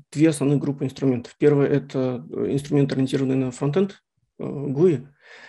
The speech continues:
А, под разные платформы — это разные инструменты. То есть под, э, это может быть Клеопатра,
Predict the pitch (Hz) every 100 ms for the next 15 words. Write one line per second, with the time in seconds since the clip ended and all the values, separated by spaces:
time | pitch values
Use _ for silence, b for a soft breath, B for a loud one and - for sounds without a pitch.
0 | B B - 120 120 - 135 147 147 147
1 | 139 180 127 - 135 117 117 120 120 117
2 | - 120 - 143 120 - - 120 127 131
3 | 135 120 - - 131 175 170 143